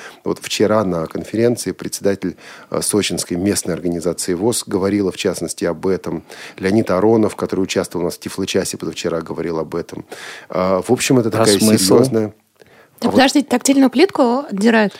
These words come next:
Speaker 1: Нет, тактильную пли-, плитку не отдирают. Отдирают высокотехнолог-,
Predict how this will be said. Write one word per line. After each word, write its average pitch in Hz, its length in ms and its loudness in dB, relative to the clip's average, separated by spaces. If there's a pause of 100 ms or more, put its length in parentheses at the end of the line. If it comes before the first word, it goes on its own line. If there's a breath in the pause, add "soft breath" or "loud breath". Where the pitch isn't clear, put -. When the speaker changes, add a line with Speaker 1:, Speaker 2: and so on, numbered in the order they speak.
(120)
Speaker 1:
Нет, 92 160 0
тактильную 139 320 4
пли-, 147 180 0
плитку 131 280 0
не 107 100 4
отдирают. 87 540 -2
Отдирают 104 400 2
высокотехнолог-, 92 760 -4